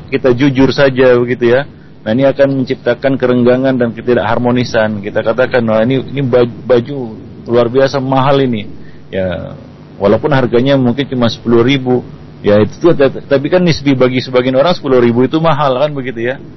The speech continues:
Jadi walaupun di sana, ya, bisa dikatakan, eh, bohong dia, tapi ini untuk menjaga keharmonisan dengan istrinya misalnya.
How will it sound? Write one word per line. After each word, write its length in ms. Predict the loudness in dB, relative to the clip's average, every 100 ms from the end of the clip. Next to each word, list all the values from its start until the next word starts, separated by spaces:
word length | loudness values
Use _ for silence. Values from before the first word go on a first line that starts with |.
| -20 -6
Jadi 160 | 0 2
walaupun 400 | 4 2 0 -2
di 40 |
sana, 400 | -2 0 0 2
ya, 80 | 2
bisa 360 | 2 0 2 2
dikatakan, 1160 | 2 2 2 0 -4 -6 -4 -2 0 0 0 -2
eh, 240 | -2 -2 0
bohong 400 | 2 2 2 0
dia, 240 | 2 2 2
tapi 400 | 0 -2 -4 -2
ini 160 | -2
untuk 320 | -4 -4 -6 -6 -14 -16 -12 0
menjaga 400 | 4 4 4 0
keharmonisan 720 | 0 -2 -2 -2 -2 -4 -4
dengan 280 | -4 -2 -2 -4
istrinya 480 | -4 -2 0 0
misalnya. 520 | -2 -4 -6 -8 -10